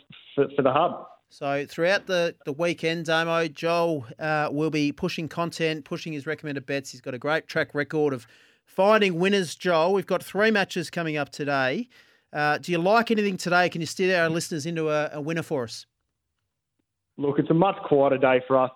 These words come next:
Speaker 1: today, uh, right now in the market. But look, um, there is money coming for the Crows, and, um,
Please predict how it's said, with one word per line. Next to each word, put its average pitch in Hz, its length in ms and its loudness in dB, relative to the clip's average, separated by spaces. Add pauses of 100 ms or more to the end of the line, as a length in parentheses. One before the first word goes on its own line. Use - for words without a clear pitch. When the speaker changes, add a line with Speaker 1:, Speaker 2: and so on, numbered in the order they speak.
(100)
Speaker 1:
today, 127 720 2
uh, 127 520 2
right 143 340 4
now 135 380 4
in 135 140 -2
the 131 80 0
market. 131 520 2
But 147 220 4 (260)
look, 170 420 2
um, 156 600 2
there 170 160 6
is 190 100 4
money 180 320 4
coming 147 240 4
for 143 120 2
the 131 80 4
Crows, 135 400 4 (260)
and, 139 560 4
um, 135 680 4